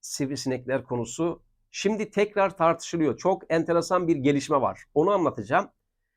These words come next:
Bu sivrisinek derken tabii bizleri ısıran doğal sivrisineklerden bahsetmeyeceğim. Bunu biliyorsunuz.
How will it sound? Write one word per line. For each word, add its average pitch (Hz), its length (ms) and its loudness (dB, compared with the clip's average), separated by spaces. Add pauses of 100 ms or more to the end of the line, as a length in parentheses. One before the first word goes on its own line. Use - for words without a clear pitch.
(260)
Bu 202 80 6
sivrisinek 202 560 4
derken 214 340 8
tabii 160 260 8
bizleri 165 400 4
ısıran 156 400 6
doğal 156 200 12
sivrisineklerden 160 800 2
bahsetmeyeceğim. 135 680 4 (260)
Bunu 139 160 -4
biliyorsunuz. 151 600 -2